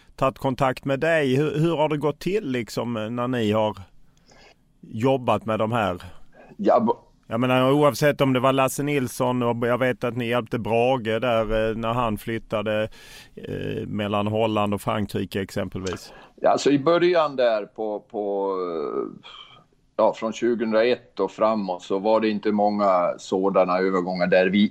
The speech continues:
Speaker 2: inte hjälpte till. Och jag sökte även upp klubbar, och vi, som sagt, vi sökte ju upp dem och höll utbildningar kring, kring det här regelverket. Och många gånger är det ju rätt kul att ringa till en klubb och, "Ni, ni ska ju ha lite pengar", och det hade de inte en aning om.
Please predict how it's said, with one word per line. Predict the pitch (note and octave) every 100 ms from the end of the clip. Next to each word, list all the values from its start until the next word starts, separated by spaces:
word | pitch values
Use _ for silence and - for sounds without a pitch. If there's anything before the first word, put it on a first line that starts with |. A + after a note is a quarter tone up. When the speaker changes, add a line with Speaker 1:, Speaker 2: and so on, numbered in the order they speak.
| A2
Speaker 2:
inte | B2 C#3+ - G#2+
hjälpte | D#2+ D2+ - E2
till. | - F#2 C2+
Och | D#2+
jag | F#2 G2
sökte | - G2+ G2+ - F2+
även | F2+ F#2 F2+
upp | F#2 - -
klubbar, | F2+ F2 D#2+ D#2 C#2
och | E2+
vi, | F2 F2
som | E2+
sagt, | - F#2 -
vi | F2+
sökte | - G2 - -
ju | F#2
upp | F#2 -
dem | - F#2
och | F#2
höll | F#2
utbildningar | F#2+ G#2 - A#2+ A2+ G#2 - -
kring, | D#2+ D#2 - _ - _ _ _ - - _
kring | - G2+
det | F#2
här | F2+ F#2+
regelverket. | F2+ F2 F2 F2+ F2+ E2+ - F2+ -
Och |
många | G2+ A2 A#2+ B2+
gånger | A2+ A2 A2
är | G2+ G2
det | G#2
ju | G#2
rätt | A#2+ B2+ -
kul | C#3+ B2 A2+
att | G#2+
ringa | A2 A2 G#2
till | G2
en | G2
klubb | G#2+ G#2 F#2
och, | F#2+ G2+
"Ni, | G#2+ G#2+ G#2+
ni | G#2 G#2
ska | - C3
ju | B2+
ha | A#2
lite | A2 -
pengar", | G2 A#2+ C3 F2
och | E2+
det | F#2
hade | G#2 G#2
de | G2+ G2+
inte | F#2 G2
en | F#2+
aning | A2 C3
om. | G2+